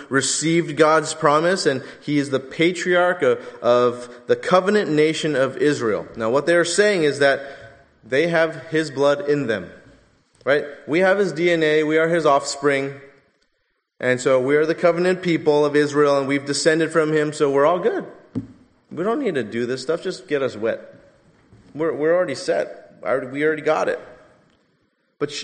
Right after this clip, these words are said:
John shares with them the necessity of repentance and tells them, "For I tell you, God is able from these stones to raise up children for Abraham." What do-, what does John mean by that? He's telling them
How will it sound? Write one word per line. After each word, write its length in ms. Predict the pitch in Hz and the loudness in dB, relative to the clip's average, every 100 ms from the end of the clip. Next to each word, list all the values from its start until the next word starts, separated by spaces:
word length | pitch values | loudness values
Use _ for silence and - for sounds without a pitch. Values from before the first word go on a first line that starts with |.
| - | -8
John 320 | 135 196 277 | 0 0 0
shares 460 | 214 - 226 262 220 | -4 0 2 4 2
with 180 | 185 131 | 0 2
them 160 | 151 | 0
the 60 | 156 | 2
necessity 720 | 151 151 - - 247 233 202 | 0 0 -2 -2 0 0 2
of 80 | 196 | 2
repentance 540 | 175 170 196 208 170 | 2 2 0 0 -4
and 120 | 147 147 | -4 2
tells 300 | 170 180 151 | 2 2 2
them, 280 | 156 147 147 - - - | 0 0 -6 -16 -20 -4
"For 180 | - 170 | 2 4
I 100 | 190 | 2
tell 220 | 214 220 | 2 2
you, 160 | 220 | 2
God 260 | 165 175 202 | 2 4 4
is 120 | 185 | 2
able 260 | 160 185 190 | 2 2 0
from 200 | 185 160 | 0 0
these 220 | 190 196 | 0 0
stones 380 | - 180 190 185 | 0 2 2 0
to 120 | 175 | 2
raise 260 | 156 175 170 | 4 4 2
up 140 | 175 | 0
children 680 | - 180 170 160 175 175 - | 0 0 2 2 0 -2 -6
for 320 | - 185 180 | 0 2 4
Abraham." 600 | 147 135 120 113 104 92 - - _ _ _ _ _ _ | 4 2 2 0 -4 -6 -14 -20 _ _ _ _ _ _
What 160 | 160 208 | -4 0
do-, 140 | 220 | 0
what 120 | 196 | 2
does 140 | 208 170 | 0 2
John 260 | 196 202 | 2 2
mean 220 | 180 208 180 | 2 2 4
by 100 | 139 | 2
that? 160 | 117 | 2
He's 160 | 165 196 | -2 -2
telling 400 | - 262 240 143 | 2 4 2 2
them 240 | 113 98 | 0 -2